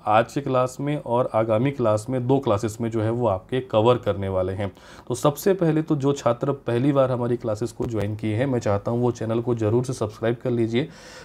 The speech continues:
ताकि आने वाले जितने भी आपके क्लासेस हैं उनके नोटिफिकेशन आपको आसानी से जो है वो आपका पहुंच जाए। साथ ही जो हमारा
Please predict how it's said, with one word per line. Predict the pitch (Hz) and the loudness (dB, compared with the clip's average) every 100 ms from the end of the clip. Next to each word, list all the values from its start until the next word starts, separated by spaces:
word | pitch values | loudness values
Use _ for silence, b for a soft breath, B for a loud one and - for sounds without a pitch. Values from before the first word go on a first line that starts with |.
| B | B
ताकि | 143 147 175 | 2 4 4
आने | 147 127 147 | 4 4 2
वाले | 139 143 | 0 0
जितने | 131 131 139 | -2 -4 -4
भी | 131 | -2
आपके | 123 117 | -2 -4
क्लासेस | 120 113 104 117 127 | -4 0 0 -2 -4
हैं | 135 | -2
उनके | 120 - | -2 -2
नोटिफिकेशन | 123 110 110 120 131 180 156 | -2 0 0 2 4 2 2
आपको | 110 - 131 | 0 -4 -6
आसानी | 135 113 104 113 117 127 | 0 0 2 0 0 0
से | 117 | -2
जो | 110 101 | -4 -4
है | 107 | -4
वो | 113 | -2
आपका | 101 92 - 127 | -2 -2 -4 -4
पहुंच | - 104 95 - | -4 -6 -4 -6
जाए। | 98 B B B | -8 B B B
साथ | - 143 165 | 2 4 6
ही | 170 | 4
जो | 156 170 | 4 4
हमारा | 147 139 139 | 4 2 4